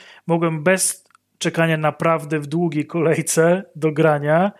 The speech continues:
em, po-, pograć sobie w ten tytuł i jeszcze pogadać właśnie z, e, z menadżerem deweloperów, e, o, o tej grze.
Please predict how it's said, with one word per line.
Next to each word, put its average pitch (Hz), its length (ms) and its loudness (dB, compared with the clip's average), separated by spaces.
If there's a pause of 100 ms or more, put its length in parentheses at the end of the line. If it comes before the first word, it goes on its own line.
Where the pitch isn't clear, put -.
(360)
em, 143 1300 0 (220)
po-, 196 160 4
pograć 170 360 2
sobie 170 160 0
w - 40 -10
ten 165 120 -2
tytuł 175 240 -2
i 190 120 0
jeszcze 180 240 2
pogadać 151 500 0
właśnie 143 440 0
z, 143 420 2 (580)
e, 135 720 2
z 131 180 -10
menadżerem 143 520 -2
deweloperów, 135 760 0 (640)
e, - 40 -4
o, 175 220 -4
o 147 60 2
tej 139 180 -2
grze. 143 340 2